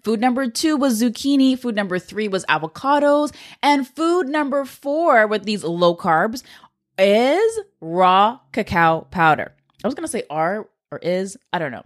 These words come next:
Raw cacao powder. It is still early over here, y'all, when I'm recording this. I haven't had breakfast. I haven't had my coffee. I'm surprised I'm this amped up. <laughs> All right, so number four is raw cacao powder.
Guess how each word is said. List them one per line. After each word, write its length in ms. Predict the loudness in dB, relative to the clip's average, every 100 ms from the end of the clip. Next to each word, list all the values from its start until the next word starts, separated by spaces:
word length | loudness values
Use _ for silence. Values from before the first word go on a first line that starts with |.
| _ _ _ _ 0
Raw 260 | 4 4
cacao 360 | 2 -2 0 0
powder. 360 | 0 0 2 2
It 120 | 0
is 140 | 0 -2
still 280 | 0 2 2
early 280 | 2 4 2
over 200 | 2 -2
here, 200 | 0 2
y'all, 280 | 4 2
when 120 | 2 0
I'm 160 | 0
recording 400 | -2 0 0 0
this. 140 | -4 -4
I 80 |
haven't 220 | -4 -4 -6
had 180 | -6
breakfast. 360 | 0 -2 -2 -6
I 60 | -6
haven't 160 | -6
had 100 | -10
my 100 | -12
coffee. 440 | -6 -2 -2 -4 -2
I'm 200 | 0 0
surprised 380 | -4 -2 -2 0
I'm 220 | -2 0
this 220 | -4 -4 -4
amped 280 | -2 -2 -2
up. 260 | -2 -2 -6 _ _
<laughs> 20 | -8 0 0 0 0 -4 -2 -4 -2 -4 -4 -12 -20 -20 -20 -14 -4
All 80 |
right, 200 | -2 -2
so 80 | 0
number 280 | -2 -2 -4
four 300 | -2 0 0
is 180 | 0 -4
raw 400 | 2 4 6 4
cacao 460 | 0 0 4 4
powder. 440 | 4 2 2 0